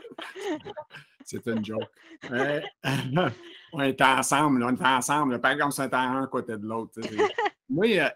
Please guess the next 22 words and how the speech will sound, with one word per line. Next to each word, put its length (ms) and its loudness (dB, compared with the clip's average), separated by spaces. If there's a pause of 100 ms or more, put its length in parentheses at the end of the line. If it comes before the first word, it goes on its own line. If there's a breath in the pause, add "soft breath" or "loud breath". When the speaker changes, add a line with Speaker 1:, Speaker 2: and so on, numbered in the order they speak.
Speaker 2:
<clears throat> 280 0
c'est 140 -2
ça 180 0
qui 160 -2
me 100 2
fait, 300 0
qui 120 -4
me 100 0
rend 140 0 (240)
heureux, 400 -2
moi, 240 0
personnellement, 640 -4
là, 160 -4 (320)
d'avoir 240 -2
commencé 400 -2
à 140 0
faire 220 0
les 180 -6
podcasts, 640 -4 (180)
ça 240 -2
m'a 180 -2
fait, 260 -2